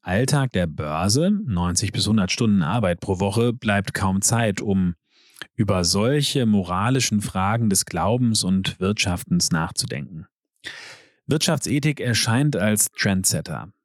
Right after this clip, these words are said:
Doch ExpertInnen zwischen Gott und Welt tun sich schwer damit,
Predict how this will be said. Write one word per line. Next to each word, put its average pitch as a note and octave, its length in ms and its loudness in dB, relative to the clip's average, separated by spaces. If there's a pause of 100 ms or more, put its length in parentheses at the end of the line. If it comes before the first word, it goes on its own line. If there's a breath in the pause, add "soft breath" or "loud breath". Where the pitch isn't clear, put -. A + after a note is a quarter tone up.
(260)
Doch A#2+ 140 0
ExpertInnen C#3 880 0
zwischen E2+ 380 -2
Gott F#2+ 320 0
und E2+ 240 -6
Welt G#2+ 360 2 (460 loud breath)
tun C#3+ 220 2
sich D3+ 320 0
schwer G#2+ 500 2
damit, G#2+ 640 0